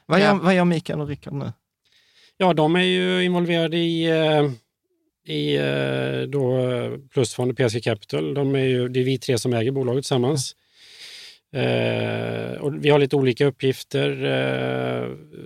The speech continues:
Speaker 3: vi gör ju dagliga avstämningar, eh,
Speaker 1: Mm.
Speaker 3: och vi utvecklar verksamheten. Eh,
Speaker 1: Men de jobbar på andra håll i finansbranschen också, eller?
Speaker 3: Nej.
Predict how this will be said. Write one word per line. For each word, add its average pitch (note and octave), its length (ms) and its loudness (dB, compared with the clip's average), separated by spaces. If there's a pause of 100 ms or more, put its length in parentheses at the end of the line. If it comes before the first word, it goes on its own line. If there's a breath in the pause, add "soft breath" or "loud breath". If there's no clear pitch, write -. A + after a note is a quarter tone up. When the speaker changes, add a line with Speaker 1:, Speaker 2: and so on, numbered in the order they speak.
(160)
Speaker 3:
vi C3+ 80 -4
gör C3+ 100 6
ju B2+ 100 4
dagliga B2 340 2
avstämningar, B2 840 -2 (100)
eh, C3 460 -2
Speaker 1:
Mm. A2+ 220 0 (840)
Speaker 3:
och B2 220 -4 (120)
vi B2 180 4
utvecklar A#2+ 420 0
verksamheten. A2+ 840 -2
Eh, A2+ 840 -8
Speaker 1:
Men D#3 120 4
de D3+ 140 4
jobbar C3+ 220 0
på D3+ 120 -4
andra C3 200 0
håll C#3 200 -2
i A2+ 40 -2
finansbranschen G#2+ 680 -4
också, - 220 -10
eller? E3+ 140 -6
Speaker 3:
Nej. F#3 600 2